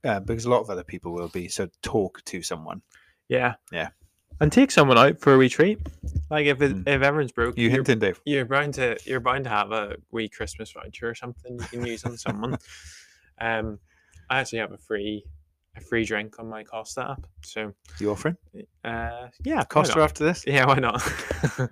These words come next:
Speaker 2: Uh, okay, let's get started. Um, we took a break from One Thessalonians on Sunday. I actually saw some people bring their One Thessalonians journal.
Speaker 1: I know, I felt bad. I felt we c-,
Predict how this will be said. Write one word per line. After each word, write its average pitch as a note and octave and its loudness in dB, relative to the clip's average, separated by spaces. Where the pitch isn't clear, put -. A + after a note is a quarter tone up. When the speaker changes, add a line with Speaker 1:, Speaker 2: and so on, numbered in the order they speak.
Speaker 2:
Uh, C3 2
okay, G#2 -6
let's B2+ -8
get G#2 -8
started. G2+ -8
Um, A#2+ 2
we C3 0
took C3 2
a B2 2
break A2+ 2
from B2+ 0
One B2 2
Thessalonians A2+ 0
on B2 2
Sunday. A#2+ 4
I B2+ 6
actually C#3 4
saw A2+ 4
some A2 -2
people A2+ 2
bring A2 4
their G#2+ 6
One A2+ 0
Thessalonians A2 -4
journal. A2+ 4
Speaker 1:
I A#2+ 4
know, A2 4
I G2+ 2
felt G#2 -4
bad. G2 4
I F#2+ 2
felt A#2 2
we A#2 -2
c-, - -12